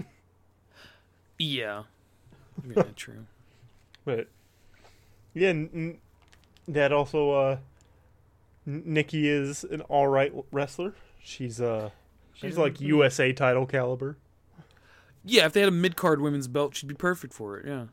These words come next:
Speaker 1: Yeah. <laughs> Well, when they announce it, she'll, she'll probably be one of the first people to have it.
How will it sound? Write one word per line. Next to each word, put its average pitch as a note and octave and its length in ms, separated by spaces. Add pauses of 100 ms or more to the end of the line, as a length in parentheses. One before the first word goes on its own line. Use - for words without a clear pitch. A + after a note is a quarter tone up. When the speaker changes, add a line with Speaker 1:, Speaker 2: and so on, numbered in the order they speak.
(140)
Speaker 1:
Yeah. - 1300 (100)
<laughs> - 0 (680)
Well, D3+ 140
when D#3+ 140
they D#3+ 160
announce D3 320
it, C3 140
she'll, B2+ 220 (160)
she'll C3 180
probably B2+ 340
be B2 180
one B2 200
of B2 40
the A#2+ 100
first C3 220
people C#3+ 280
to F3+ 60
have G3 160
it. - 100